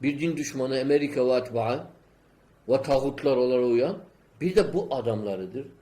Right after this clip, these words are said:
Sofiler, bid'atçiler, hırafatçılar bize saldırıyorlar. Yan yandan saldırıyorlar.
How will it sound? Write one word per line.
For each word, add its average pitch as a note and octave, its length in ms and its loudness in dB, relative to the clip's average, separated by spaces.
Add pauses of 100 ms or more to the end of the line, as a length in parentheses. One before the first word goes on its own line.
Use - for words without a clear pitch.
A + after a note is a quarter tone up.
(120)
Sofiler, A#2 600 2 (320)
bid'atçiler, A#2 720 -6
hırafatçılar D#3 920 -2 (220)
bize A#2+ 180 0
saldırıyorlar. F#2 640 -6 (420)
Yan D4 220 8
yandan G#3+ 340 6
saldırıyorlar. B2+ 640 2